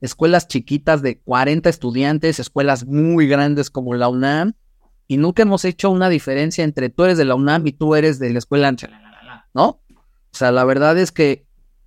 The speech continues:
que creo que, que sí debe de haber mucha democratización en los contenidos, y esto que ustedes hacen es eso,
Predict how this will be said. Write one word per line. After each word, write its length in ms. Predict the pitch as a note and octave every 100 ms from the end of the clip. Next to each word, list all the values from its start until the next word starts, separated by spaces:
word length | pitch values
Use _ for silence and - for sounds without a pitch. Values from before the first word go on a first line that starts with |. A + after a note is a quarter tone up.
| _ _ -
que 220 | C#3 C#3
creo 500 | F3 F#3 G#3+ A#3 - _ _ _
que, 200 | C3+ A#2+
que 120 | C3
sí 200 | - D#3+
debe 240 | E3 E3 C#3
de 60 |
haber 280 | C3 C#3 D3
mucha 640 | D3 C#3+ C#3+ D#3+ D3 - _ _ _ C#3+ C#3+ C#3+ C#3 -
democratización 920 | C#3 - C3 - B2+ - E3 E3 A#3 _ _ -
en 140 | B2
los 120 | A#2+ -
contenidos, 680 | B2+ A#2+ B2+ C3 C3 C#3+ -
y 180 | C#3+ D#3+
esto 240 | F3+ F#3+
que 80 | D#3+
ustedes 320 | - F3 E3
hacen 240 | E3+ F3 F3+
es 140 | F#3+
eso, 300 | F#4 A#3+